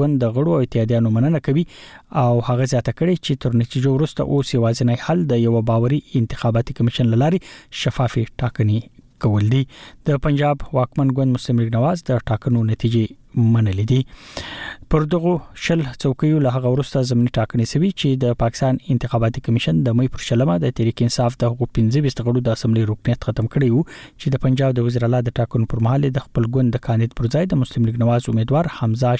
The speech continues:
شهباز ته رایه ورکړې وې. په پاکستان کې میشت افغان خبریالانو پر هغو هیوادونو چې د ورتګ لپاره یې درخواستونه ورکړي، غږ کړی چې د دوی پر درخواستونو دي کار چټک کړي. د دې هیواد په مختلفو ښارونو کې میشت افغان خبریالانو دا غوښتنه پرون د اسلام آباد پریس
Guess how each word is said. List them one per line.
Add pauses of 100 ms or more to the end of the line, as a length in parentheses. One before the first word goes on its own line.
شهباز
ته
رایه
ورکړې
وې. (1400)
په
پاکستان
کې
میشت
افغان
خبریالانو
پر
هغو
هیوادونو
چې
د
ورتګ
لپاره
یې
درخواستونه
ورکړي،
غږ
کړی (140)
چې (120)
د
دوی (120)
پر (200)
درخواستونو
دي (100)
کار
چټک
کړي.
د
دې
هیواد
په
مختلفو
ښارونو
کې
میشت (440)
افغان
خبریالانو
دا
غوښتنه
پرون
د
اسلام
آباد
پریس